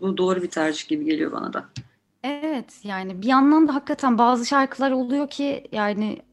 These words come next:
Speaker 2: artık kafamda bir oturan Glass Access sound'u var ve bazen hani ondan bir tık farklı hissettiriyor. Ya da böyle konsept bir şeyler yapıyorum. Bazı işte ortak projeler oluyor, kesinlikle içinde olmak istiyorum ama böyle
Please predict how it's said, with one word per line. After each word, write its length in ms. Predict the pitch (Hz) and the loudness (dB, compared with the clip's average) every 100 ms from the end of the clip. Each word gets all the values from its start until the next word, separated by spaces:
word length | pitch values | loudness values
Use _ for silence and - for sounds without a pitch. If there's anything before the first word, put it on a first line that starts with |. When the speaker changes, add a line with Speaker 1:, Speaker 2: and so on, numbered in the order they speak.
| - | -6
Speaker 2:
artık 400 | 220 220 - - | -4 -4 -8 -6
kafamda 480 | 226 247 240 262 240 | -2 4 4 4 2
bir 80 | |
oturan 420 | 233 247 254 254 240 | -2 -2 2 2 2
Glass 300 | 233 240 254 | -2 -6 -8
Access 440 | 247 - 262 - | -12 -12 -12 -8
sound'u 420 | 240 240 254 254 | -4 -2 -2 -4
var 260 | 226 233 226 | -6 -6 -6
ve 200 | 220 - - | -6 -8 -6
bazen 360 | 220 226 233 | -4 -2 -4
hani 200 | 233 233 | -4 -4
ondan 400 | 220 220 233 240 | -4 -4 -2 -4
bir 100 | 233 | -6
tık 180 | 240 - | -12 -18
farklı 440 | - 220 214 - 208 | -8 -6 -6 -8 -12
hissettiriyor. 840 | 185 - 180 175 170 170 165 202 - _ _ _ _ _ _ | -12 -14 -14 -14 -16 -14 -14 -16 -20 _ _ _ _ _ _
Ya 120 | 196 | -8
da 100 | 208 | -6
böyle 240 | 233 233 233 | -4 -4 -6
konsept 580 | 233 226 226 285 277 | -6 -6 -4 -8 -10
bir 60 | 220 | -12
şeyler 400 | - 196 185 180 | -8 -6 -4 -4
yapıyorum. 720 | 175 170 - 170 165 175 208 _ _ _ _ _ _ _ _ _ | -6 -10 -10 -8 -8 -8 -12 _ _ _ _ _ _ _ _ _
Bazı 380 | 208 233 233 240 | 2 2 2 -2
işte 240 | 220 - | -4 -6
ortak 480 | 208 226 220 247 247 | -2 -2 0 -4 -4
projeler 420 | 233 220 226 233 | -4 -2 -2 -4
oluyor, 480 | 233 208 226 233 233 | -4 -4 -2 -2 -2
kesinlikle 880 | - 214 - 226 233 214 220 220 220 _ _ _ _ _ | -4 -6 -2 -2 -2 -4 -4 -4 -8 _ _ _ _ _
içinde 360 | - - 220 233 | -10 -4 0 0
olmak 320 | 226 220 220 | 0 -2 -6
istiyorum 580 | - 220 214 214 220 - | -12 -8 -6 -4 -4 -4
ama 380 | 208 214 208 | -4 -4 -4
böyle 320 | 202 208 202 | -4 -4 -6